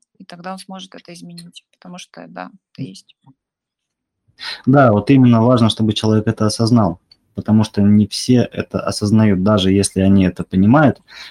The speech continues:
Speaker 2: они стараются, а,
Speaker 1: Они
Speaker 2: затушевать.
Speaker 1: спорят и не, да, спорят и не осознают. Типа: «Не, не так.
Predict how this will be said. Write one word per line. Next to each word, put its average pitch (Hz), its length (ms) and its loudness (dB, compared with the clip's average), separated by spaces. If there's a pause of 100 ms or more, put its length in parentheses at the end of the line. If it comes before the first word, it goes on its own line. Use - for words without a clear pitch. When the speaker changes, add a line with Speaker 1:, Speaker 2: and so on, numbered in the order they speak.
Speaker 2:
они 110 240 2
стараются, 101 840 -2 (180)
а, 90 680 -2
Speaker 1:
Они 90 60 -4
Speaker 2:
затушевать. 110 760 -2
Speaker 1:
спорят - 60 -16
и 208 40 -16 (480)
не, 208 80 -18
да, 208 180 -14
спорят 220 420 -14
и 185 60 -20
не 185 100 -20
осознают. 185 680 -20
Типа: 196 200 -20
«Не, 208 160 -14
не 185 100 -18
так. 185 240 -20